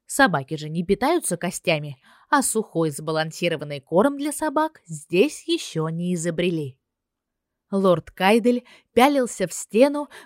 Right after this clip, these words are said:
успешно изображая собственную статую. Вид у эльфа был напряженный и отрешенный одновременно. «Лорд Кайдель,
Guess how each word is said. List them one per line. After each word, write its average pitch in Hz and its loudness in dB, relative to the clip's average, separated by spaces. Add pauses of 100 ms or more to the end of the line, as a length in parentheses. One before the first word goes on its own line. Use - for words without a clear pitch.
успешно 233 -2
изображая 196 0
собственную 196 -4
статую. 139 -4 (460)
Вид 190 0
у 160 2
эльфа 247 2
был 208 0
напряженный 180 -2
и 330 -6
отрешенный 175 -4
одновременно. 165 -6 (800)
«Лорд 165 2
Кайдель, 139 -2